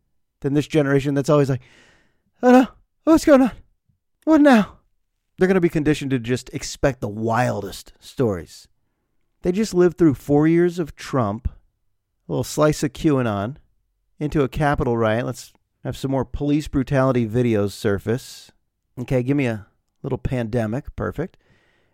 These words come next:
And yeah, are there any more apps we can add for more cyberbullying? Could we just all put that in one big pot and stir it up and stir it up? Good. And now let's just feed it to the young people in this country. Let's just feed this. Okay, what's the recipe again?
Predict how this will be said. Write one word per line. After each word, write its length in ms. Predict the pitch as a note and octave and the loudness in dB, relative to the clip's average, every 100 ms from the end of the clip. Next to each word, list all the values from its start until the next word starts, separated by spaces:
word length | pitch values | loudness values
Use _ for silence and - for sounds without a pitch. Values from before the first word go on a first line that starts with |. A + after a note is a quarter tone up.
| _ | _
And 140 | D#3+ | -4
yeah, 200 | F#3+ C3+ | 0 0
are 40 | B2+ | 0
there 140 | D3 | 0
any 100 | F3+ | 0
more 240 | F#3+ E3 - | -2 -2 -2
apps 440 | A#2 C#3 - - E3+ | -4 -6 -8 -12 -8
we 120 | D3+ | -6
can 220 | E3 D3 | -4 -6
add 460 | D3+ C#3+ D#3 E3+ E3 | -6 -4 -4 -6 -8
for 120 | C#3 | -4
more 340 | B2 B2 A#2+ | -2 -2 -4
cyberbullying? 800 | A#2+ B2 B2+ C#3+ C3+ C#3+ D#3+ G3+ | -4 0 2 2 2 2 0 -4
Could 80 | - | -2
we 80 | F#3+ | -2
just 200 | G3+ F#3+ | -2 -6
all 220 | C#3+ D3 E3 | -2 -2 -2
put 240 | - E3 | -6 -4
that 280 | C#3+ D#3 - | -2 -2 -4
in 180 | A2 F#2+ | -10 -10
one 480 | G2 A2 A2+ A#2 G#2+ | -8 -6 -6 -6 -6
big 340 | G#2+ G#2+ G2 | -6 -6 -8
pot 360 | - G#2 A2 - | -6 -4 -6 -10
and 120 | F#2+ | -16
stir 460 | - - B2 A2+ | -18 -8 -2 0
it 60 | A2 | 0
up 240 | A2+ - _ | -2 -6 _
and 120 | B2 | -10
stir 300 | A2+ - B2+ | -10 -2 0
it 60 | A#2 | 0
up? 180 | B2 - | -2 -4
Good. 140 | F#3 | -6
And 120 | - | -2
now 140 | D3+ D3+ | -2 -2
let's 160 | D3 | -4
just 220 | - C3+ - | -6 -12 -12
feed 360 | - D3+ D3 | -6 -2 0
it 140 | E3+ - | -2 -4
to 80 | C#3 | -4
the 80 | |
young 200 | B2 B2+ | -2 -2
people 240 | C3 D3+ E3 | -2 -2 -2
in 80 | E3 | -4
this 100 | - | -6
country. 220 | F#3+ C4 | -6 -6
Let's 180 | B3 E4+ | -8 -8
just 180 | D4+ | -10
feed 320 | - F3 E3+ F3+ | -10 -6 -4 -4
this. 300 | A#3 - _ _ _ - | -8 -10 _ _ _ 0
Okay, 140 | F3+ | 2
what's 180 | F3+ - | 2 0
the 80 | F3 | -2
recipe 380 | E3+ - F#3+ | -2 -2 -2
again? 260 | F#3 G#3 | -2 -2